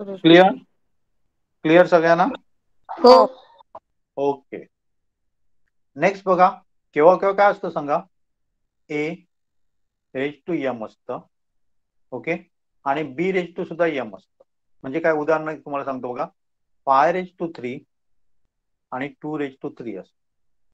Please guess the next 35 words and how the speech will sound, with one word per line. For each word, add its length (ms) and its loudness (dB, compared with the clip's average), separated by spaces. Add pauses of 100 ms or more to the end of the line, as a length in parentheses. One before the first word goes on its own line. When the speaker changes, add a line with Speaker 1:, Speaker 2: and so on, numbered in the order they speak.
(720)
Speaker 2:
ओके? 140 -4 (380)
मग 180 0
असं 280 4
करण्यापेक्षा 540 0
मी 140 -4
काय 180 2
करणार 280 -2
सांगा, 260 -4
हे 120 -4 (440)
मी 140 -4
असं 280 0
लिहू 140 -6
शकतो, 460 -12 (560)
pi 240 4
divided 420 -2
by 220 -4
two 220 -12 (920)
raise 200 -6
to 140 -20
three. 260 -20 (1120)
आणि 140 -10
त्यांचा 240 0
exponent 520 -2
किंवा 180 2
power 360 4
त्यांची 240 -8
काय 240 0
same 300 -8
आहे. 100 -12
तेव्हा 800 -18
मी 80 -8
काय 160 -2
करणार 260 -6
सांगा, 220 -6
मी 140 -8